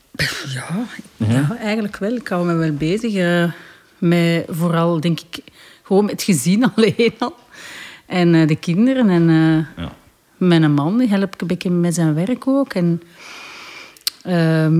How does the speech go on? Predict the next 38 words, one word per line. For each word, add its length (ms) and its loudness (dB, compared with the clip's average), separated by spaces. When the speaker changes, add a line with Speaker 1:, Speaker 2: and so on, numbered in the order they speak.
Speaker 1:
ik 140 -4
heb 160 0
ook 140 -2
net, 440 2
eh, 460 0
vocal 440 -4
coach, 480 -4
eh, 80 -4
geweest 360 -2
bij 120 -2
The 100 -2
Voice, 580 -4
eh, 120 -4
Belgique. 580 -2
Speaker 2:
Dus 160 0
toch 140 -2
Speaker 1:
Dat 100 2
Speaker 2:
nog 100 4
Speaker 1:
was 80 0
Speaker 2:
wel 140 2
wat 80 2
werk. 140 2
Speaker 1:
eigenlijk, 320 2
ja, 360 0
dat 140 -2
is 80 -2
eigenlijk 380 0
net 560 0
gekomen 680 0
toen 160 0
dat 140 2
corona, 680 2
toen 160 -2
dat 220 -2
eigenlijk 360 0
de 60 -4
eerste 360 -2
lockdown 640 0